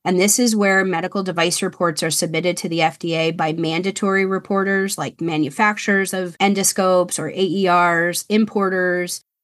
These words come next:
and user facilities. So the healthcare facility, if you have a major event, patient injury, death, malfunction of equipment,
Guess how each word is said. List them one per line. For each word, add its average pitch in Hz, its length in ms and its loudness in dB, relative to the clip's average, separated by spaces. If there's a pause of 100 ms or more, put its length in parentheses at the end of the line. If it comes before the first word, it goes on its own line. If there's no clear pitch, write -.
(160)
and 196 340 0 (100)
user 190 480 0
facilities. 170 760 -2
So 180 160 0
the 160 100 -2
healthcare 160 440 -2
facility, 151 480 -2
if 151 180 -4
you 175 140 0
have 180 400 2
a 156 60 -8
major 165 500 -2
event, 196 500 0
patient 170 460 -2
injury, 185 560 2
death, 180 560 2
malfunction 185 680 0
of 170 100 -6
equipment, 175 640 -4